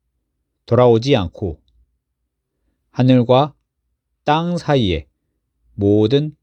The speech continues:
꽃잎은 흩어져도 보라, 사랑이 끝난 곳에서도 사랑으로 남아있는 사람이 있다. 스스로 사랑이 되어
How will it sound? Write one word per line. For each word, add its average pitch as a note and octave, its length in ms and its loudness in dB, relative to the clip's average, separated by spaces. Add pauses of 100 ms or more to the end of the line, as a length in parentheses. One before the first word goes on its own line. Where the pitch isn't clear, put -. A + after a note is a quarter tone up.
꽃잎은 D3 580 -4
흩어져도 F#2 680 -4 (1080)
보라, G#2+ 380 0 (840)
사랑이 E3 540 0 (140)
끝난 F3+ 400 0
곳에서도 G#2+ 640 -4 (680)
사랑으로 C#3 540 0
남아있는 A#2 680 0 (340)
사람이 C#3+ 560 0
있다. - 380 -10 (1500)
스스로 C#3+ 680 0 (800)
사랑이 F#3 460 -2
되어 F#2 320 0